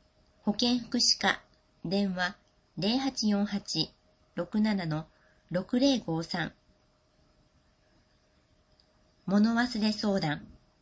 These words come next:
時、十二日木曜日、十時から十二時。ところ、市役所本庁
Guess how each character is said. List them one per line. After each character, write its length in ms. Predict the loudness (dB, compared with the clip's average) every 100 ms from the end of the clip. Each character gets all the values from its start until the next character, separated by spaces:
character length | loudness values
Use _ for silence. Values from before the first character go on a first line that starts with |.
| _ _ _ _ _ _ -2
時、 480 | 0 0 -4 -4 -6 _ _ _ -6
十 240 | 0 2 2
二 140 | 2
日 320 | 2 0 -2
木 260 | -2 -2 0
曜 180 | 0 0
日、 220 | -4 -6 _ _ _ _
十 220 | 0 2 2
時 140 | 0
か 140 | -4
ら 140 | -2 -2
十 180 | 0 0
二 180 | 0
時。 240 | 0 -4 -4 _ _ _ _ _ _ _ _ _ _ _ _ -6
と 120 | -6
こ 160 | 0 0
ろ、 240 | 0 -4 _ _ _ _ _
市 320 | -14 0 4 4
役 220 | 2 0
所 160 | -4
本 240 | -2 -2 -2
庁 280 | -2 -6